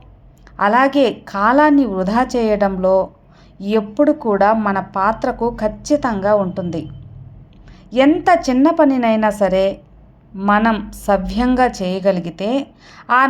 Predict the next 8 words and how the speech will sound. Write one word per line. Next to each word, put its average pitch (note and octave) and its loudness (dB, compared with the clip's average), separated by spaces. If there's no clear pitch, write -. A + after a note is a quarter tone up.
నమ్మకం D4 2
మనకు G#3+ -2
ఉండగలిగితే G3+ -2
అది G#3 0
మంచి G#3 0
ఫలితాన్నే F#3+ -4
ఇస్తుంది. F3+ -10
ఇక G3+ -2